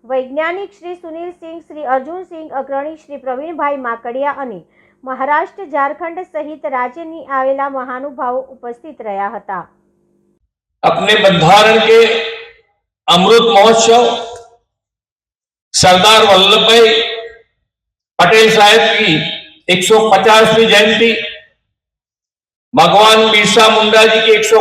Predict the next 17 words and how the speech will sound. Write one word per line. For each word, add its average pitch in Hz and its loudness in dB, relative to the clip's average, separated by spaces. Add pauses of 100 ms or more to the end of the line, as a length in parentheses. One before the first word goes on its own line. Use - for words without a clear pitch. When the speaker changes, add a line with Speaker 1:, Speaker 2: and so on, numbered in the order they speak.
Speaker 2:
पचासवीं 220 2
जन्म 214 -2
जयंती 220 2 (1200)
और 180 2
स्व 190 0
अटल 214 4
बिहारी 214 4
वाजपेयी 196 4
जी 196 -2
की 196 -4 (920)
सौवीं 220 2
जन्म 196 2
जयंती 190 0 (1300)
जैसे 196 2
राष्ट्रभक्ति 196 2
सफर 185 4
कार्यक्रम 185 2